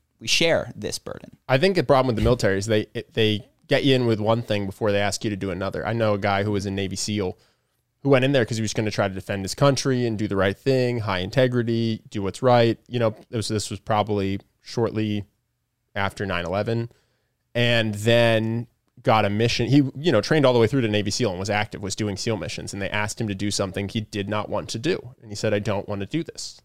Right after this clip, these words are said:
Speaker 2: He said, "If you don't, you will be dishonorably discharged."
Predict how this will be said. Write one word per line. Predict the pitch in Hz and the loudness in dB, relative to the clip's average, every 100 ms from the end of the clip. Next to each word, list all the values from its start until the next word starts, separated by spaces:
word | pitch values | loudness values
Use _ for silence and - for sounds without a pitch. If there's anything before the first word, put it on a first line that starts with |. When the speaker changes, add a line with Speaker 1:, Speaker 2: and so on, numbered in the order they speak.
| _ | _
Speaker 2:
He | 107 | -10
said, | 104 | -8
"If | 101 107 | -8 -2
you | |
don't, | 120 151 120 - _ _ _ _ | 4 6 4 0 _ _ _ _
you | 120 | 0
will | 113 107 | 2 2
be | 110 104 - | 2 -2 -6
dishonorably | 101 95 92 92 101 127 | -8 -6 -6 -6 -4 0
discharged." | 185 - - - - | 0 -2 -8 -10 -20